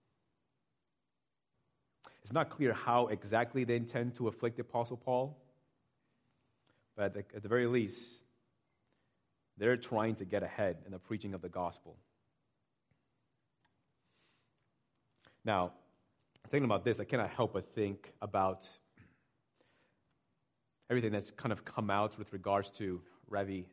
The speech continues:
Zacharias' ministry, right, shortly after his passing. And, I mean, you can just Google it.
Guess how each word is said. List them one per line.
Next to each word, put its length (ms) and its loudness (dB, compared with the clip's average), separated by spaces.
Zacharias' 720 -2
ministry, 640 -6
right, 140 -8
shortly 320 -2
after 280 0
his 180 -6
passing. 520 -4
And, 220 -6
I 40 -10
mean, 100 -6
you 80 -6
can 140 -12
just 200 -18
Google 240 -4
it. 140 -12